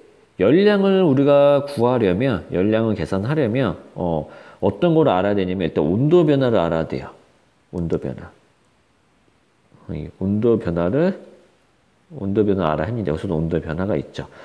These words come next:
어, 이거를 측정할 수 있는 게 바로 열량계예요. 열량계. 음. 여기 잘 보시면 우리 열량계가 크게 간이 열량계랑 통 열량계가 있습니다. 어, 그림을 보면은, 어, 일단 공통점이 온도계가 있어요.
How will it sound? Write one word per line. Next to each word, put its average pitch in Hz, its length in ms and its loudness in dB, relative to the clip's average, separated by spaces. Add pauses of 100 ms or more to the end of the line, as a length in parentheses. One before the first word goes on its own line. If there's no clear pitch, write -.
(260)
어, 76 180 -6 (100)
이거를 117 360 2
측정할 165 400 -2
수 117 120 -2
있는 98 180 0
게 101 80 2
바로 92 300 -4 (120)
열량계예요. 85 840 -2 (180)
열량계. 78 880 -4
음. 73 180 -8 (520)
여기 104 220 2
잘 107 180 0
보시면 117 640 0
우리 101 200 2
열량계가 107 540 2
크게 160 520 -4
간이 110 380 -2
열량계랑 101 760 0
통 190 300 -4
열량계가 90 500 0
있습니다. 71 520 -10 (400)
어, 90 140 -4
그림을 120 360 2
보면은, 104 560 0 (240)
어, 87 260 0
일단 87 160 -2
공통점이 123 840 -2
온도계가 110 560 2
있어요. - 340 -4